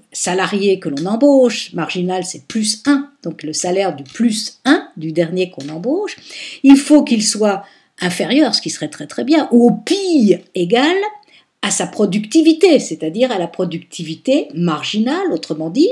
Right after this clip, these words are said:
celle du dernier salarié. Qu'est-ce que cela signifie ? Ben, le salaire, c'est un coût. Donc il faut que ce coût soit inférieur, ou au pire égal,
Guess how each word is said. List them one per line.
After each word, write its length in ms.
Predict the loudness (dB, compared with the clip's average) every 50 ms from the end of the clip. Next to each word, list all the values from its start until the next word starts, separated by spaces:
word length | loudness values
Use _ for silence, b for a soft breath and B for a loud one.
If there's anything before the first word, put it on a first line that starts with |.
| 0
celle 360 | -6 -8 -4 -4 -2 -2 -2 -4
du 100 | -4 -4
dernier 380 | -2 -2 0 2 4 2 2
salarié. 540 | 2 0 -4 -6 -6 -8 -10 -14 -14 -14 -14 _ B B B B B B B
Qu'est-ce 180 | 4 6 6 6
que 100 | 2 0
cela 160 | 0 0 -2
signifie ? 540 | -4 -4 -4 -4 -4 -4 -2 0 0 0 0 0
Ben, 180 | -4 -10 -14 -10
le 200 | -4 2 2 4
salaire, 580 | 4 4 2 2 2 2 2 2 2 0 -2 -4
c'est 220 | -8 -10 -8 -8
un 100 | -8 -8
coût. 380 | -10 -2 0 2 2 2 -2 -10 _ _ B B B B B B B B
Donc 160 | -2 6 6
il 100 | 6 6
faut 200 | 8 6 4 4
que 100 | 4 2
ce 160 | 2 2 0
coût 340 | 0 -2 0 2 4 4 4
soit 320 | 2 0 -2 -4 -4 -4 -6
inférieur, 600 | -8 -8 -8 -8 -10 -6 -2 0 0 2 0 0 -2 -6 -8 -12 -14 _ _ _ _ _ -4
ou 160 | 0 0 2
au 20 |
pire 380 | 0 2 2 4 4 4 4 2 -2
égal, 460 | -2 0 0 0 0 2 2 2